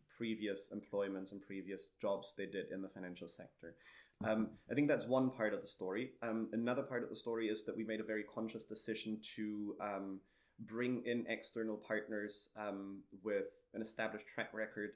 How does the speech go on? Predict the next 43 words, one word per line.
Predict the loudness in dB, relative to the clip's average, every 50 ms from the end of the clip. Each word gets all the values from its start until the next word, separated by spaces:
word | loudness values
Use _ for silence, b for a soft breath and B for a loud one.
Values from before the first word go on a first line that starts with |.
| -4
in | -2 -2 0
their | 0 -2
particular | -2 -4 -8 -8 -6 -8 -8 -6 -4 -6 -6
field, | -4 -2 0 2 2 2 2
for | 2 0
example, | 0 0 -2 -6 -6 -6 -4
Seitel, | -4 -2 0 2 2 2 0 0 0 0 -2 -2 B B B B B B -4
um, | -4 -4 -4 -6
to | -8
take | -4 -2 -2 0 0
over | 0 0 2 2 4
our | 4 4 2
customer | 2 -4 -6 -8 -6 -8 -8 -8
service. | -6 -2 0 0 0 0 0 -2 -4 -6 -10 b b b b b b -6
Um, | -4 -2 -2 -2 -2 -2 0
they're | 2 2 2
one | 2 2 2 2
of | 0 -2
the | -2
leading | -2 0 0 0 -2 -2 -4
players | -2 -2 0 0 0 -2 -4 -8 -6 -4
in | -4 -4 -4 -6
the, | -6 -6 -6 -4 -4 -4 -4 -4
um, | -4 -6 -6 -6 -8 -8 -8 -8 -10 -8
in | -8 -8
the | -10
call | -6 0 2 2 2
center | 2 2 0 -2 0 -2 -2 -4
space. | -2 -2 0 0 2 2 0 -4 -6 b b b b b b b 0
And | 4 4
then | 4 4 4 4
also, | 4 4 4 4 2 2 2 4 4 2 2 0
uh, | 0 0 0
we | 2 0
decided | 0 0 0 2 2 4 4 2 0 -2
to | -4 -4 -2 0
not | 0 2 2 2 2 0 -2
apply | -6 -6 -2 -2 0 0 0
for | 0 -2 -2
a | 0 2
banking | 2 2 0 0 -2 -4 -2
license | -2 -2 -4 -4 -6 -6 -4
ourselves, | -2 -2 -2 -2 0 0 0 0 0 -2 -4 -8 -12